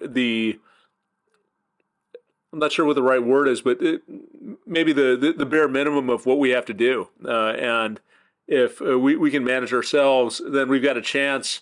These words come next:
to avoid the zombie apocalypse and not be affected by, uh, the same disease, or I should say not be infected, um,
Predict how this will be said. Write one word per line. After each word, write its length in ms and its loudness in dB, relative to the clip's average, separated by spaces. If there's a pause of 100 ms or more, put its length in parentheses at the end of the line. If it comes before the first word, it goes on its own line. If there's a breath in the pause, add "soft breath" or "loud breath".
(440 soft breath)
to 320 4
avoid 380 2
the 100 2
zombie 380 0
apocalypse 800 -2 (180)
and 180 -2
not 200 -2
be 140 0
affected 500 -2
by, 420 0
uh, 220 -2
the 120 -2
same 360 -2
disease, 560 -4 (480 soft breath)
or 80 0
I 40 2
should 200 -2
say 100 0
not 180 -2
be 140 -2
infected, 560 -6 (160)
um, 340 -6